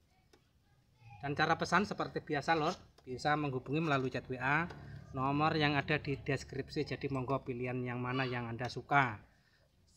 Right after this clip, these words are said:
Selain gacoran juga ada trotolan. Nah, kita geser lagi untuk yang trotolan. Nah, ini. Ini untuk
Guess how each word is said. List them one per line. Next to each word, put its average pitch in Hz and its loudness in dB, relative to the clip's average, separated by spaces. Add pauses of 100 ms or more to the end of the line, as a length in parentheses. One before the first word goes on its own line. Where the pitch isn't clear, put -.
Selain 135 2
gacoran 143 4
juga 147 0
ada - 4
trotolan. 151 8
Nah, 113 -6
kita 139 0
geser 139 -4
lagi 127 -2
untuk 143 -6
yang 135 -4
trotolan. 131 -2 (720)
Nah, 110 -10
ini. 127 0 (720)
Ini 175 4
untuk 180 2